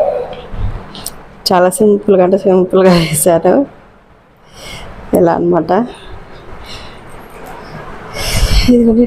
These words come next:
టైమ్ వచ్చేసి నైన్ థర్టీ అయిపోయింది. ఇంకా ఫాస్ట్గా రెడీ అయిపోవాలి నేనైతే. ఏ,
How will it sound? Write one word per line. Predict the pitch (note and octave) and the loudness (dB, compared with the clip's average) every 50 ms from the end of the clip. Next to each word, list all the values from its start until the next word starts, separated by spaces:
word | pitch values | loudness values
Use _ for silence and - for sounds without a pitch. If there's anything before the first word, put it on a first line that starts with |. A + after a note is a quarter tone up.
| B3 A#3+ | 4 4
టైమ్ | A3+ A3+ A3 A3 A3 | 2 4 4 4 4
వచ్చేసి | A3+ A3 A3 - - - G#3 G#3 - - C4 - - | 4 4 2 0 0 2 2 2 2 0 0 2 2
నైన్ | G#3 G#3 G3+ G3+ | 2 2 4 4
థర్టీ | G#3 G3+ - A#3 G#3+ G3 | 2 2 4 4 4 4
అయిపోయింది. | G3 - - A3 G#3 F#3+ F#3+ F#3+ A3+ C#4 D4 C#4+ - - - A3 | 4 4 6 4 4 4 4 4 4 4 2 2 -2 -4 0 0
ఇంకా | G#3 G3+ F#3+ - | 0 2 2 2
ఫాస్ట్గా | G3 F#3 F#3+ F#3+ - - G3+ G#3 G3 G3 | 2 0 0 -2 0 2 2 2 4 2
రెడీ | F#3 E3+ F3+ F3+ F#3 | 2 4 4 6 6
అయిపోవాలి | F#3 F3+ - F3+ E3+ E3 E3 E3+ E3+ | 4 4 2 2 2 2 0 0 0
నేనైతే. | F3 E3+ E3+ E3 E3 - G3+ A#3 A3+ - - - - - _ _ _ - - - - - - - - - - - | 0 2 2 2 2 2 0 0 0 -4 -14 -20 -20 -20 _ _ _ 0 0 2 2 2 0 -4 -8 -8 -4 0
ఏ, | - | 2